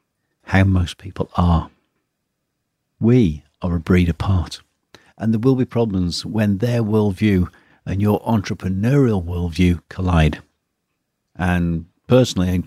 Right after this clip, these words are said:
I think work-life balance is a load of bollocks used to justify not putting the work in and to defend a crappy work ethic.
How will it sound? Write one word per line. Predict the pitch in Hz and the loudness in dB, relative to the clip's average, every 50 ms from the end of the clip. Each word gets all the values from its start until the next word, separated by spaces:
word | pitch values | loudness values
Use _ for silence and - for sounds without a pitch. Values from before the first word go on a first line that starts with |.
| - - - - | -8 -16 -8 -4
I | 95 110 | -4 -2
think | 110 120 - 73 | 0 0 0 0
work-life | 90 101 98 98 98 90 - - 87 90 95 - _ _ _ _ - | 0 2 2 2 0 0 -2 -2 0 0 0 -2 _ _ _ _ -10
balance | - 104 104 95 104 113 110 98 87 80 - | -4 0 2 2 2 2 2 0 -2 -4 -6
is | 92 90 92 | -6 -4 -4
a | 95 | -4
load | 90 92 92 85 | -2 -2 -2 -4
of | 82 73 | -2 0
bollocks | 92 107 110 87 - - - - _ _ - - - - _ _ _ _ - | 2 2 2 2 -2 -4 -8 -8 _ _ -20 -20 -20 -20 _ _ _ _ -6
used | - 107 113 104 - - | 0 0 0 0 0 -4
to | 98 | -14
justify | 92 - 117 107 - - - - - - - 98 95 95 92 78 - _ _ _ _ _ - - | -8 -2 -2 -2 -2 0 -4 -4 -4 -2 0 0 2 2 0 -2 -8 _ _ _ _ _ -2 0
not | 110 120 - - - | 2 2 2 0 -4
putting | - 127 - 101 107 107 | -6 -4 -2 0 0 0
the | 107 | 0
work | 98 95 98 95 90 85 - - | 0 0 0 0 0 0 0 0
in | 95 90 87 - _ _ _ _ _ _ _ - | 0 0 0 -4 _ _ _ _ _ _ _ -6
and | - - - | -6 -4 -4
to | - 92 | -4 -6
defend | 92 98 - - - 101 98 95 | -6 -6 -8 -6 -6 -4 -2 0
a | 82 73 | 0 0
crappy | - - - - - 104 92 - - 92 | -2 -4 -4 0 0 0 0 0 -2 -4
work | 90 98 98 95 90 - | -2 -2 -2 -4 -2 -2
ethic. | 90 76 - - - - - | -2 -2 -2 -4 -8 -8 -10